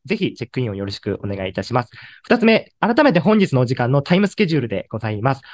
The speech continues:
大きくですね、二つのパートを三十五分間で用意してます。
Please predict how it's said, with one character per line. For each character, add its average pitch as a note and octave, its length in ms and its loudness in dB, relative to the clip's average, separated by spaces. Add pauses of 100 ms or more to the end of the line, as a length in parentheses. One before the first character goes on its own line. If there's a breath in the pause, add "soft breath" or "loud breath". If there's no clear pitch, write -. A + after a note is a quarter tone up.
(100)
大 C4 140 4
き - 120 -10
く E3+ 100 -2
で A#2+ 100 -2
す - 100 -10
ね、 A2+ 120 -2
二 B3+ 240 -6
つ D4+ 80 -6
の G#3 100 2
パ D3 140 0
ー C3 40 0
ト A#2 140 -2
を G#2 60 -2
三 C#3 220 -2
十 B2 120 -4
五 B2 100 -4
分 B2 200 -6
間 C#3+ 180 -2
で G3+ 220 0
用 A2+ 180 -6
意 F#2 140 -10
し - 80 -20
て A2 100 -8
ま C3+ 120 0
す。 - 60 -16